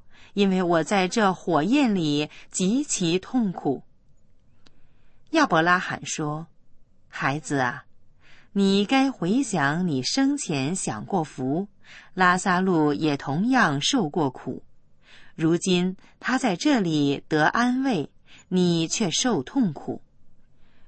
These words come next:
除此之外，在你们和我们之间有深渊隔开，以致人要从这边过到你们那边是不可能的，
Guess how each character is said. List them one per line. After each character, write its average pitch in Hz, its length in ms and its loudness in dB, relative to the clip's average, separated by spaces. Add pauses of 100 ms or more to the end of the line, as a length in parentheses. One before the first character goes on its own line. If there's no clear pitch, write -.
除 202 240 4
此 156 320 0
之 185 180 0
外， 170 360 2 (420)
在 302 220 4
你 180 240 2
们 165 340 2
和 190 300 2
我 156 200 2
们 131 200 0
之 233 200 0
间 262 380 2 (320)
有 151 340 4
深 233 420 2
渊 196 340 4
隔 131 240 -4
开， 208 360 -4 (460)
以 180 220 4
致 175 420 2 (240)
人 190 460 2
要 190 200 4
从 165 260 -2
这 240 240 2
边 185 440 2
过 214 200 2
到 175 180 2
你 151 200 0
们 147 200 0
那 247 200 2
边 170 340 -2 (180)
是 - 220 0
不 262 240 2
可 139 300 -2
能 117 260 -4
的， 135 200 -6